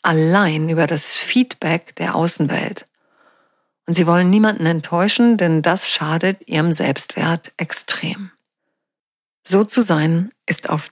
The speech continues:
Dauer wirklich anstrengend und vielleicht ist es an der Zeit,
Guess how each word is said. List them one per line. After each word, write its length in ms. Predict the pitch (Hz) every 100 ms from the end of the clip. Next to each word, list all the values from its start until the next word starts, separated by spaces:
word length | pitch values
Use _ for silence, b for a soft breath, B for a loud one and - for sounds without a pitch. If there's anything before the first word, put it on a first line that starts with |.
| _
Dauer 440 | 160 160 170 - _ _
wirklich 880 | 160 151 180 202 - 208 208 - - -
anstrengend 760 | 170 165 - 165 160 190 233 - _ _ _ _ _ _
und 380 | - 185 185 - -
vielleicht 960 | - - 208 190 160 185 - - - _ _
ist 160 | 175
es 140 | 196 185
an 160 | 185
der 160 | 180 180
Zeit, 640 | - 160 160 160 - -